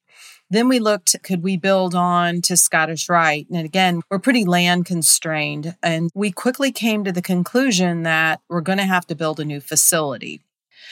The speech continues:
So the decision was, do we build one big facility or do we keep two hospitals? And the decision was made to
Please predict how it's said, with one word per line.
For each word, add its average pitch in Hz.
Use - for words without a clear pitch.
So 190
the 190
decision 240
was, 180
do 185
we 175
build 170
one 180
big 180
facility 147
or 185
do 175
we 165
keep -
two 160
hospitals? 107
And 147
the 180
decision 190
was 175
made 160
to 156